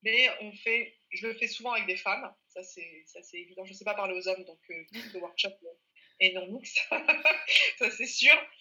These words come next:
Et, euh... Et donc, durant ces workshops, on déconstru-, enfin, on travaille sur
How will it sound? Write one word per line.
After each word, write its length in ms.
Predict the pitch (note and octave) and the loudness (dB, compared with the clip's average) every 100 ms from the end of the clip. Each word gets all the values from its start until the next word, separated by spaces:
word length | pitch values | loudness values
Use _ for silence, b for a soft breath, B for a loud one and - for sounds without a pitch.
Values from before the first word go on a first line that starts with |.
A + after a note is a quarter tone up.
| B B _ | B B _
Et, 160 | A#3+ A3+ | 4 6
euh... 380 | A3+ G#3+ A3 G#3+ G#3 _ _ _ _ _ _ _ _ - | 4 0 -2 -8 -16 _ _ _ _ _ _ _ _ -16
Et 80 | F#3+ | -14
donc, 200 | A3 G3+ | -14 -12
durant 240 | G#3+ B3+ | -8 -6
ces 160 | C4 A#3 | -4 -4
workshops, 540 | A3 A3 - C4 C4+ A#3+ | -4 -2 0 0 -2 -8
on 120 | G#3 | -10
déconstru-, 600 | G#3+ A#3 A3+ A3 - - | -8 -8 -10 -14 -14 -16
enfin, 240 | G#3 G3 G#3 | -16 -8 -8
on 80 | G#3 | -8
travaille 340 | - A3+ A#3 | -6 -2 -2
sur 480 | A#3 - G#3 G3 | -4 -10 -10 -14